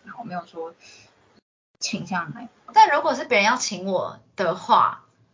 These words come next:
Speaker 2: 我有可能就会尝试新品，所以我就是在意那个钱不要浪费掉。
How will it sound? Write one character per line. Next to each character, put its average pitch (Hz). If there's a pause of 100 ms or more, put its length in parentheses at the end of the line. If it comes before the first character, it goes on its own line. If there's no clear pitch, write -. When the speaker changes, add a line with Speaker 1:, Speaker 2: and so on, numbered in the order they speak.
(800)
Speaker 2:
我 233
有 254
可 262
能 196
就 190
会 196
尝 185
试 165
新 190
品， 190
所 269
以 247
我 233
就 262
是 262
在 220
意 233
那 226
个 233
钱 180
不 180
要 180
浪 190
费 170
掉。 160